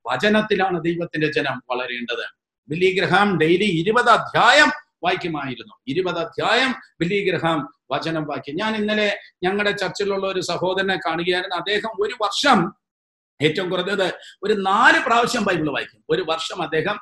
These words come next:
നാല് പ്രാവശ്യം ബൈബിൾ വായിക്കും. സ്തോത്രം. ഈ ലോക്ക്ഡൗൺ വന്നപ്പോ പുള്ളിയുടെ വായന അങ്ങ് കൂടി. ഇന്നലെ ലഞ്ച് അദ്ദേഹത്തോടൊപ്പമായിരുന്നു. അദ്ദേഹത്തിന്റെ പേര് സന്തോഷ് എന്നാണ്. അദ്ദേഹത്തിന്റെ ഹാളാണ് ഞങ്ങളുടെ ഒരു സ-, രാ-, അതെ, രണ്ട് service നടക്കുന്നത്.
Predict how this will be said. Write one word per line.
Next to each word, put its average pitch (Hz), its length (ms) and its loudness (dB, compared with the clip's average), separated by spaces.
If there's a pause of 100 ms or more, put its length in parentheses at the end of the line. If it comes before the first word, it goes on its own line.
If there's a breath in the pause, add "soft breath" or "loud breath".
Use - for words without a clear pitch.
നാല് 175 360 -2
പ്രാവശ്യം 143 500 -6 (300)
ബൈബിൾ 143 280 -2
വായിക്കും. 107 420 -8
സ്തോത്രം. 196 500 -2 (220 loud breath)
ഈ 220 160 0
ലോക്ക്ഡൗൺ 208 480 4
വന്നപ്പോ 233 400 4
പുള്ളിയുടെ 208 260 2
വായന 202 300 2
അങ്ങ് 196 180 -2
കൂടി. 165 440 2 (220)
ഇന്നലെ 190 320 2
ലഞ്ച് 180 400 -2
അദ്ദേഹത്തോടൊപ്പമായിരുന്നു. 151 1040 -6
അദ്ദേഹത്തിന്റെ 160 640 -2
പേര് 185 280 0
സന്തോഷ് 185 500 -2
എന്നാണ്. 139 300 -2
അദ്ദേഹത്തിന്റെ 160 380 -4
ഹാളാണ് 180 600 -4
ഞങ്ങളുടെ 160 340 -12
ഒരു 208 120 2 (320 loud breath)
സ-, 131 340 -6
രാ-, 131 320 -4 (120)
അതെ, 135 140 -2
രണ്ട് 208 240 2
service 170 480 -2
നടക്കുന്നത്. 127 480 -10